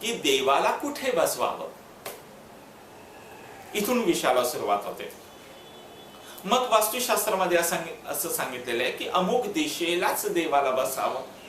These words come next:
बसवावं आणि त्या दिशेला बसून देवाची पूजा करावी. म्हणजेच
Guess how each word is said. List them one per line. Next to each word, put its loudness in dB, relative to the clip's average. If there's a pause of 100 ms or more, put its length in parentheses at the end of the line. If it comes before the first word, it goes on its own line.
(200)
बसवावं 4 (300)
आणि 2
त्या 6
दिशेला 2
बसून 0
देवाची -2
पूजा 0
करावी. 0
म्हणजेच -4